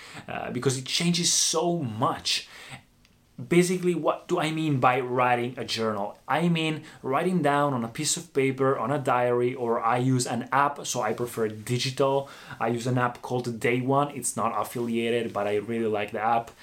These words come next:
It's also free. You can also have a premium version as well, uh, if you pay some amount of money per month. But it's pretty good. You can also find some free ones there.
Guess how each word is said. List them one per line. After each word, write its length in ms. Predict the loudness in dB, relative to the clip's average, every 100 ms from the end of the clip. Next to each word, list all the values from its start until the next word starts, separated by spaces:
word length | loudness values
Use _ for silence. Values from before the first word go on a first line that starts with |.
| -16 -10
It's 160 | -4
also 340 | 0 2 0 -4
free. 440 | -4 0 2 0
You 200 | -4 -6
can 140 | -6
also 320 | -4 -4 -4 -4
have 220 | -2 -2
a 100 | -2
premium 640 | -4 -2 0 0 0 -2
version 420 | -2 -2 -2 -4
as 180 | -6 -4
well, 320 | 0 0 -2 -12 -18 -18 -20 -10
uh, 140 | -8 -6
if 200 | -8 -10
you 60 | -8
pay 480 | 0 2 2 -2 -6 -6
some 400 | -4 -4 -4 -8 -20 -14
amount 240 | -6 -2 -2
of 140 | -2
money 200 | -4 -4
per 220 | -4 -6
month. 560 | -6 -4 -4 -4 -6 -10 -20 -20 -10
But 200 | 0 4
it's 180 | 4 0
pretty 320 | -6 -4 -2
good. 240 | 4 4 4
You 100 | 0
can 120 | 0
also 240 | 0 0
find 260 | 0 2 2
some 180 | 0 -2
free 200 | 0 2
ones 320 | 2 0 -2
there. 340 | 2 2 2